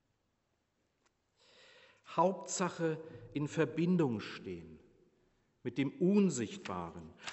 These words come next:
Hauptsache sich rückgebunden wissen mit dem, der alles trägt und er trägt. Nichts anderes ist Religion. Das steckt schon im Wort. Religio heißt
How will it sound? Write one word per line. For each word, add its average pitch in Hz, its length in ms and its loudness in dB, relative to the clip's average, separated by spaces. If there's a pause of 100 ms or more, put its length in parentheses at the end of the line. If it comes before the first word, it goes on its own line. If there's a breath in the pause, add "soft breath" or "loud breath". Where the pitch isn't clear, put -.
Hauptsache 175 680 2
sich 170 340 -2
rückgebunden 156 800 2
wissen 135 280 2
mit - 220 0
dem, 180 320 2 (260 loud breath)
der 156 220 2
alles 190 480 4
trägt 185 540 -2
und 170 340 0 (120)
er 170 360 -2
trägt. - 720 -18 (1080 loud breath)
Nichts - 440 2
anderes 185 640 2
ist - 420 -4
Religion. 156 800 0 (1000 soft breath)
Das 156 160 2
steckt 208 360 0
schon 185 180 4
im 156 260 0
Wort. 214 340 2
Religio 151 920 2
heißt 175 800 -2